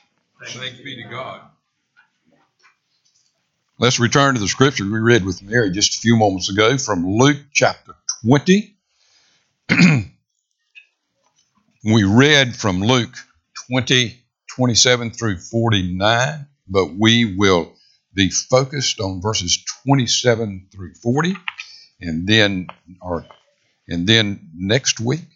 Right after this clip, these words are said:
take up with the last part of the twentieth chapter. If you're visiting, we're in a, we're in a study in the Gospel according to Luke. We've been here for,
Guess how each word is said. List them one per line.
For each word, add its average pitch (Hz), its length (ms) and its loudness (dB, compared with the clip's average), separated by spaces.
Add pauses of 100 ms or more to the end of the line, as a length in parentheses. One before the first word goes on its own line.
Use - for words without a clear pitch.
(420)
take 123 280 0
up 117 200 0 (2250)
with 87 120 -14
the 92 80 -2
last 98 420 2
part 87 300 2
of 71 140 -12
the - 80 -20
twentieth 87 500 -2
chapter. - 440 -4 (1600)
If - 60 -10
you're 127 160 6
visiting, 151 460 2
we're 180 220 2
in 139 60 0
a, 98 120 0 (240)
we're 151 220 4
in 110 60 2
a 90 100 2
study 160 500 2
in 139 80 2
the 98 80 -2
Gospel 107 480 2
according 120 380 2
to 85 100 -4
Luke. 143 260 2
We've 98 160 2
been 147 200 0
here 101 180 -16
for, 76 260 -20